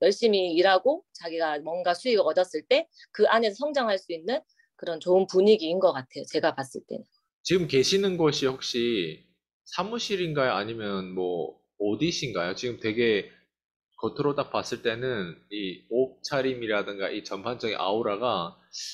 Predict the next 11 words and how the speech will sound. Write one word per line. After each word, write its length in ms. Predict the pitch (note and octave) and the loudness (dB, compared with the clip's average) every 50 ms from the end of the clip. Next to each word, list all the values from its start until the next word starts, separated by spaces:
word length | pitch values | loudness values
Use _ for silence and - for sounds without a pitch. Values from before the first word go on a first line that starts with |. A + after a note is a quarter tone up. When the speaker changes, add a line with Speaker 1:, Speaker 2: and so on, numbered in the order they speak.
| - _ - | -14 _ -8
Speaker 2:
좀 280 | B2 A#2+ A2 G#2+ - _ _ _ | -8 -8 -8 -10 -14 _ _ _
되게 160 | - A#2 A2+ G#2+ | -2 -2 -2 0
멋있어 460 | G2+ A2+ A#2 - - - D#3 C3+ - | 0 0 0 0 0 0 0 -2 0
보이는데, 480 | B2+ A#2 G#2+ G#2+ A2 A2 A2 A#2 A2+ | 0 -2 -2 -2 -4 -6 -4 -4 -4
혹시 540 | A2 - - D3 C#3+ C#3+ - B2+ A2 G2 F#2 G#2 | -4 -4 -6 -8 -6 -4 -4 -4 -4 -4 -4 -4
뭐 360 | G2+ G2+ F#2+ F2+ F2+ - _ _ _ _ _ _ _ _ _ _ _ _ _ - | -4 -2 -2 -4 -6 -10 _ _ _ _ _ _ _ _ _ _ _ _ _ -2
따로 340 | C3+ C#3+ D3 C#3+ C3 A#2 | 0 2 4 4 4 2
이제 240 | G#2+ G2+ G#2 G2+ G2 | 2 2 0 0 0
개인 540 | - - G#2+ G#2+ A#2+ B2 C3+ C#3 C3 C3 A#2 | 0 0 0 0 2 0 0 -2 -6 -8 -6
뭐 260 | G2 F#2+ F#2 F#2 F#2 - | -4 -4 -4 -4 -8 -10
사-, 160 | - - | -14 -18